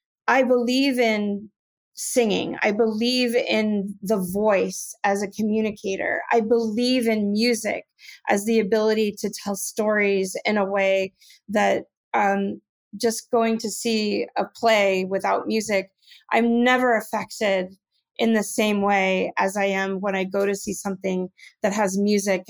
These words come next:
as a foundation in the storytelling. So I believe in singing. I believe in text. I believe in music. And if that creates opera,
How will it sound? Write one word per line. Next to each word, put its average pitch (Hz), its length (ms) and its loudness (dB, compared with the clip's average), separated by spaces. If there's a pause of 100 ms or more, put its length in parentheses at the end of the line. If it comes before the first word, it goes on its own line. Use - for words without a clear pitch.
(100)
as 185 180 0
a 190 80 -4
foundation 196 960 -2
in 202 140 -2
the 185 80 -2
storytelling. 196 920 -4 (360)
So - 280 0
I 247 100 4
believe 247 420 2
in 247 140 2
singing. 214 680 -2
I 202 120 0
believe 214 540 0
in 226 160 2
text. - 540 -6
I 208 120 0
believe 220 680 0 (140)
in 202 440 0
music. 240 640 2 (1500)
And 240 140 4
if 240 180 2
that 240 320 4 (180)
creates 262 320 0
opera, 294 640 2